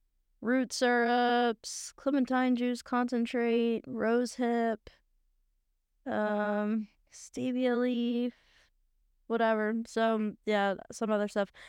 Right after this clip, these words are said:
And it's actually really good. This is the orange squeeze one, so I'm really excited about it. They have a bunch of different flavors, and so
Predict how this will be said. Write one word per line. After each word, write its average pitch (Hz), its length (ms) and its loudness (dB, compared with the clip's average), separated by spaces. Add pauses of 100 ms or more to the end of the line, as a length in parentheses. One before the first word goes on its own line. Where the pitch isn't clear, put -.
(220)
And 320 100 4
it's 381 120 0
actually 403 340 0
really 381 220 0
good. 359 260 2
This 247 160 0
is 269 140 -2
the 277 120 4
orange 269 440 2
squeeze 254 380 -2
one, 320 280 0 (280)
so - 160 0
I'm 285 120 4
really 349 220 2
excited 311 500 0
about 175 300 -2
it. 196 100 -4
They 202 140 0
have 254 180 0
a 339 80 -10
bunch 320 240 -2
of 294 60 -4
different 247 300 -2
flavors, 220 760 -2 (300)
and 233 200 0
so 240 480 2